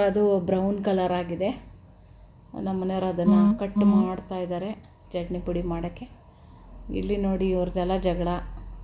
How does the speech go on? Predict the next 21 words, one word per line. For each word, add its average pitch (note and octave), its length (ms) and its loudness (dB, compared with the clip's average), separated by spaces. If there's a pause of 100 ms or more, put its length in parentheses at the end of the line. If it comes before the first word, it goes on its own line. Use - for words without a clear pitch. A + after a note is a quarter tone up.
(560)
ನಮ್ಮ F#3 140 -6
ಸ್ವೀಟಿದೆ G#3 640 2
ಜಗಳ. F3+ 260 0 (1400)
ಸ್ವೀಟಿ F#3 680 0 (1080)
ಅವರು F#3 600 0 (140)
ಅವಾಗವಾಗ G3+ 480 4
ಬರ್ತಾ F#3 300 0
ಇರ್ತಾರಲ್ವ, F3+ 500 -2 (400)
ಅದಕ್ಕೋಸ್ಕರ. F#3+ 540 -4 (880)
So, G3 120 2
ಪಲ್ಲವಿನೂ G3 560 4
ಬಂದಿದ್ಲು F#3 500 2
ಅಂದ್ಬಿಟ್ಟು F#3 560 0
ನಾವು F#3 380 0
ಹಬ್ಬಕ್ಕೆ G3 480 0
ಆದಮೇಲೆ F#3+ 500 0
ನಾನ್ F#3+ 200 0
ವೆಜ್ F#3 200 -4
ಮಾಡ್ಬಿಡ್ತಾರಲ್ವ, F3 800 -4 (800)
so G3 60 0
ಅದಕ್ಕೋಸ್ಕರ, F#3 800 0